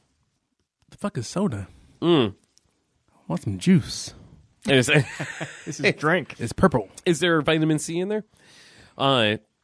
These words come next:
Speaker 2: so Catherine Mary Stewart, she plays as, uh, Regina, who's working at a, uh, she's a, just a hostess at a movie theater.
Speaker 3: She's like
Speaker 1: There
Speaker 3: an,
Speaker 1: is?
Speaker 3: I think she's like an usher.
Speaker 1: No, there's not.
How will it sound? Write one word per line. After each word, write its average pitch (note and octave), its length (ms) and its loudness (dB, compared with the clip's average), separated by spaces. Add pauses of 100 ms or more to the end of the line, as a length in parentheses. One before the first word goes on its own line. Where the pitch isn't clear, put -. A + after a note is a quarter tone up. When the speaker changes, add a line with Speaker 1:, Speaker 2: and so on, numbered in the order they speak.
(180)
Speaker 2:
so G#3 180 0
Catherine A3 380 0
Mary G3+ 180 -2
Stewart, C#3 380 0
she D3 120 -6
plays C3 280 0
as, A#2+ 240 0
uh, A#2 240 2
Regina, A#2+ 400 0
who's A#2+ 260 0
working B2 340 -2
at G#2+ 320 0
a, G#2+ 340 2
uh, G#2+ 320 0
she's B2+ 260 -4
a, A2+ 220 0 (500)
just C3+ 160 -6
a B2 60 2
hostess B2 380 -4
at B2+ 120 2
a - 20 0
movie A#2+ 200 -2
theater. A3 220 -4
Speaker 3:
She's F#3+ 120 -10
like G#3+ 80 -2
Speaker 1:
There G#3 140 2
Speaker 3:
an, F4 140 4
Speaker 1:
is? - 220 -4 (160)
Speaker 3:
I D#3 80 -6
think G3+ 160 -6
she's G3+ 160 -10
like G3 120 -6
an C#3 80 -6
usher. A#2+ 360 -6 (960)
Speaker 1:
No, A#2+ 100 -4
there's A#2 160 -8
not. G2+ 240 -6